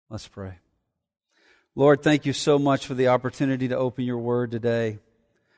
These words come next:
Thank you for the chance to magnify Christ. And those who have been thinking about this theme all weekend, I pray, Lord, would, would respond to the reality of,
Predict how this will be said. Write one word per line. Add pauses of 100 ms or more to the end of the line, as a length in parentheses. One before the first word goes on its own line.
(100)
Thank
you
for
the
chance
to
magnify
Christ.
And (400)
those
who
have
been
thinking
about
this
theme
all
weekend,
I
pray,
Lord,
would, (960)
would
respond
to
the
reality
of,